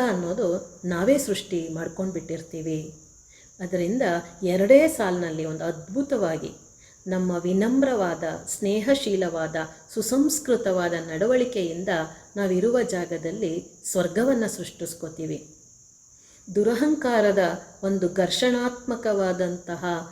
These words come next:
ಇನ್ನೊಬ್ಬರನ್ನ ಹೀನಾಯವಾಗಿ ನೋಡುವಂಥ ನಮ್ಮ ಅಹಂಭಾವದಿಂದ ಅಲ್ಲಿ ನರಕವನ್ನ ಸೃಷ್ಟಿಸ್ಬಿಡ್ತೀವಿ ಅಂತ. ಇನ್ ಕೊನೆ, ಇನ್ ಎರಡು ಸಾಲು, "ದೇವ, ಭಕ್ತ, ಜಯ,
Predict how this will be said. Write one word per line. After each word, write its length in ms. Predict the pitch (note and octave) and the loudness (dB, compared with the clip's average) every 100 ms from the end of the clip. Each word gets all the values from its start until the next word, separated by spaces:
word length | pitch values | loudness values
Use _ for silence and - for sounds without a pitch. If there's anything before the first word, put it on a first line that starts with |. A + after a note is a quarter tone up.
| - - | -18 -6
ಇನ್ನೊಬ್ಬರನ್ನ 760 | G3 G#3 A#3 A3+ G#3+ G3+ G3 F#3 F3 E3 E3 | 0 4 4 2 0 -2 -2 -2 -4 -6 -6
ಹೀನಾಯವಾಗಿ 760 | G3 G#3+ A#3 B3+ C4+ A3+ G3 F#3+ | 0 2 4 4 4 2 -2 -2
ನೋಡುವಂಥ 640 | F3 F3+ F#3+ F3+ F3 - E3 | -2 -2 -2 -2 -4 -10 -12
ನಮ್ಮ 220 | E3 D#3+ D#3+ | -10 -8 -8
ಅಹಂಭಾವದಿಂದ 1040 | D#3+ D#3+ A#3+ C4+ G3+ F3+ E3+ E3+ G#3 C4 F3 E3+ - - - | -8 -2 2 2 2 2 0 -2 -2 0 -2 -4 -12 -20 -6
ಅಲ್ಲಿ 220 | F3+ F3 | -2 0
ನರಕವನ್ನ 600 | D#3+ D#3+ E3+ A#3+ F#3+ E3 E3 | 0 -2 -2 -2 -2 -4 -8
ಸೃಷ್ಟಿಸ್ಬಿಡ್ತೀವಿ 1200 | F3+ - - C4+ - F3 E3 E3 D#3+ D#3+ D#3 - - - - | -8 -10 -6 -6 -4 -6 -6 -8 -4 -4 -6 -12 -20 -20 -12
ಅಂತ. 200 | E3 D#3 - - - - - - - - - | -12 -12 -16 -20 -20 -20 -20 -20 -20 -20 0
ಇನ್ 240 | C#4+ C4+ C4+ | 4 4 4
ಕೊನೆ, 400 | G3+ G#3+ D4+ D4+ - - | 2 4 4 2 -2 -8
ಇನ್ 260 | G#3+ A#3 D#4 | 0 4 6
ಎರಡು 400 | C#4 F#3+ F3+ - | 8 6 4 0
ಸಾಲು, 560 | F3+ F3 D#3+ D#3 - - F#3 D#3 | -2 2 0 -2 -8 -20 -16 0
"ದೇವ, 340 | F#3+ F3+ D#3 D3+ A#3 - - D#3 | 4 4 2 -4 -6 -10 -18 -8
ಭಕ್ತ, 360 | F3 F3+ - D#3+ D#3 C4 - - | -6 -6 -8 -10 -8 -8 -10 -12
ಜಯ, 320 | D#3+ F3+ E3 | 0 2 2